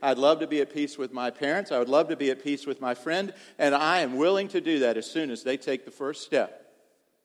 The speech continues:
Folks, guess what I'm gonna, I know about that? You're not getting towards peace.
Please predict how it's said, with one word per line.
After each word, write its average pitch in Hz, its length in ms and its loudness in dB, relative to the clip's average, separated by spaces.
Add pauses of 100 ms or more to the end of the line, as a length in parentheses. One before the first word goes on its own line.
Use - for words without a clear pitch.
(1600)
Folks, 143 300 -2
guess 147 200 -4
what 135 140 -2
I'm 127 120 -4
gonna, 123 200 -10 (100)
I 123 140 -6
know 120 160 -6
about 98 300 -6
that? 95 260 -10 (540)
You're 127 100 -8
not 113 160 -8
getting 107 220 -10
towards 98 220 -16
peace. - 440 -16